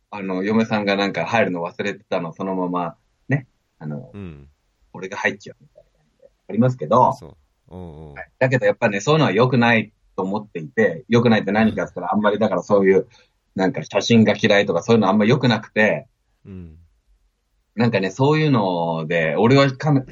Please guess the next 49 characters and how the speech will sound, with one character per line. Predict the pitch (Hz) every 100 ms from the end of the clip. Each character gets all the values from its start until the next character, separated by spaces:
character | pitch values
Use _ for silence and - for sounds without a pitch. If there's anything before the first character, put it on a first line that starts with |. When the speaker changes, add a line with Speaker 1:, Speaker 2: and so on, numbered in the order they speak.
| -
Speaker 1:
写 | - 131
真 | 135
撮 | 123
る | 127
の | 110
い | 104
い | 117
か | 107
ら | 85
み | 85
た | 80 87
い |
な | 82 80
の | 80
で、 | 80 82
あ | 80
ん | 165 196
ま | 190
り | 185
ね、 | 170
家 | 160
族 | 160 127
の | 95
写 | 92
真 | - 95
が |
な | 90 117
か | 120
っ | -
た | 76
り | 73
し | -
て。 | 104 92 - _ _ _ _ -
Speaker 2:
あ、 | 104
そ | 131
う |
な | 98
ん | 71
だ。 | 69 69 _ _ _ _ _ _ -
Speaker 1:
そ | 101 78
う。 | -
あ | 143
と | 165
は | 117
も | 113
う | 131
一 | 156
つ | 117
は、 | 98 101 82